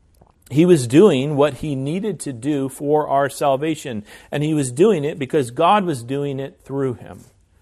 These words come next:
And the three temptations of Jesus, if you remember them, were, were certainly occasions in time. In other words, the temptation of Jesus in the, in the wilderness was real.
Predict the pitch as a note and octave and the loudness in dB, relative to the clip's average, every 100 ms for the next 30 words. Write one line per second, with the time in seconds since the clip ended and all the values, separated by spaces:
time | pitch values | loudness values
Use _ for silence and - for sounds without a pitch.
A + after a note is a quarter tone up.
0 | _ _ _ _ _ _ _ _ _ _ | _ _ _ _ _ _ _ _ _ _
1 | _ A#2 B2+ B2 E3 F#3+ A3 G#3+ F#3+ E3 | _ -6 -4 -4 0 2 2 0 -4 -4
2 | E3 E3 D#3 D3+ B2+ A#2 A#2 C3+ A#2+ A#2+ | -2 -2 -4 -10 -8 -8 -4 -4 -4 -8
3 | G2+ A#2+ - A#2+ A2+ A2+ A#2 A#2+ A#2 G#2+ | -10 -12 -8 -8 -4 -4 -4 -4 -6 -6
4 | G#2 G#2 G#2+ A2 - _ _ _ C3 - | -8 -6 -4 -6 -8 _ _ _ -8 -4
5 | A3 G#3+ D3 C3 B2+ A#2 G#2+ _ _ _ | -2 -2 -4 -4 -4 -6 -10 _ _ _
6 | C3 - C#3 C3+ C3 C#3 B2 C3+ B2 C#3 | -8 -6 -6 -6 -8 -10 -8 -8 -10 -8
7 | A#2+ G2+ F2 G2+ - _ _ _ _ _ | -8 -8 -10 -16 -20 _ _ _ _ _
8 | _ _ B2+ C3+ C#3+ C3+ B2+ A#2 B2 - | _ _ -2 2 2 2 0 -2 -6 -6
9 | C3 A2 C#3+ C3 D3 B2 A2+ B2 A#2+ B2+ | -10 -2 -2 -2 -8 -10 -6 -6 -6 -8
10 | A2 F#3 A#2 A#2 B2 - B2 A#2 A2+ B2+ | -10 -12 -12 -12 -14 -12 -10 -6 -8 -8
11 | - A#2 A#2 A#2+ B2+ - C#3+ B2+ C#3 F#3 | -8 -4 -4 -6 -10 -10 -10 -8 -6 -6
12 | F#2 G#2 | -6 -10